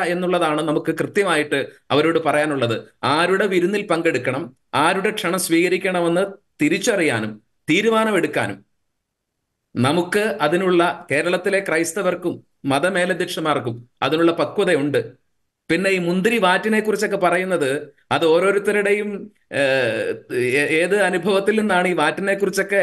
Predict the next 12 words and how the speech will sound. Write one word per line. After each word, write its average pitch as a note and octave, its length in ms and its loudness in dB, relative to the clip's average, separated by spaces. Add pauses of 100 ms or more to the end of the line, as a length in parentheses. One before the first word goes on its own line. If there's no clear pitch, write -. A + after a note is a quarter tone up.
കൃത്യമായിട്ട് F#3+ 500 0
ഇദ്ദേഹം F#3 260 -2
പറയുന്നതെന്ന് F#3+ 440 -2
എനിക്കറിയാൻ F3+ 460 0
പാടില്ല. C#3+ 280 0
അദ്ദേഹം D3+ 280 0
തന്നെ F#3 180 -2
ആത്മശോധന E3+ 580 2
ചെയ്യട്ടെ. B2 300 0 (300)
വാറ്റുമൊക്കെ D#3 500 4
ആയിട്ടാണോ D3+ 500 0
പ്രധാനമന്ത്രിയുടെ D3+ 880 2